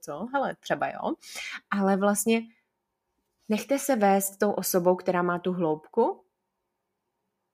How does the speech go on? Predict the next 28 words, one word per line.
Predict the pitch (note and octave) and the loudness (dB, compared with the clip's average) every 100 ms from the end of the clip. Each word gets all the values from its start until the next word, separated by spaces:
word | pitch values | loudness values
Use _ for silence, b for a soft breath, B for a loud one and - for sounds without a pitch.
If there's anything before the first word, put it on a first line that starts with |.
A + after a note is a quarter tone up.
| _ _ _ _ | _ _ _ _
kterou | _ G3+ F3+ | _ 0 0
chcete | E3+ - D#3 D#3+ | 2 0 0 0
vy. | D3+ - - | -2 -10 -4
A | A#3+ | 2
možná | C4+ C#4 | 6 6
nevíte, | D4+ D4 A3 | 6 6 4
co | G3 | 4
to | F#3 | 4
je | E3+ | 4
za | E3+ | 4
hloubku, | F3 E3 - - - _ _ | 2 0 -2 -12 -12 _ _
ale | F#3+ F#3+ | 2 4
vy | G#3 | 4
vidíte, | F3 F#3 F3 F#3+ G#3+ | 4 0 0 0 2
jak | G3+ G3 F#3 | 2 0 -2
ona | F3 | -2
se | F3 F3+ | -2 -4
chová, | - D#3 - A#3+ - _ | -4 -2 -2 -4 -10 _
jaký | F#3+ G3+ - | -8 -4 2
ona | G3+ F#3 | 4 6
má | F3+ F3 | 6 2
vztah | - - E3 - B B _ | 0 2 2 0 B B _
k | - | 2
jídlu, | A3+ F#3+ G3 F#3 F#3 _ _ | 4 6 4 2 0 _ _
k | - | -12
tělu, | - A3 G3+ F#3+ F#3+ - _ _ _ _ _ | 2 6 6 4 2 -8 _ _ _ _ _
nebo | G3+ F3 | 0 2
pozor, | E3+ E3 - | 2 -2 -2